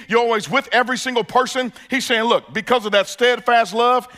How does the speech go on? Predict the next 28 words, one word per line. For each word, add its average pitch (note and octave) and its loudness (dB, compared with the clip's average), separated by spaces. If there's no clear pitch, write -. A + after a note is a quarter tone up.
I'm D4 -2
not A3 0
gonna F3+ 0
ask F#3 -2
for - -8
anything. D3+ -6
I E3+ 0
just C#3 -12
wanna A#2+ -10
sit - -10
and A2+ -12
bask C#3 -6
in A2+ -14
your A#2+ -12
presence G#2 -12
and A2 -16
say, G#2 -14
'Lord, A#2 -12
you're A2 -16
holy. F#2 -20
You're F#2 -20
holy.'" F#2 -18
Church, F3 -4
I'm E3+ -6
just D3 -16
gonna D3 -8
be D3 -4
honest. C#3 -6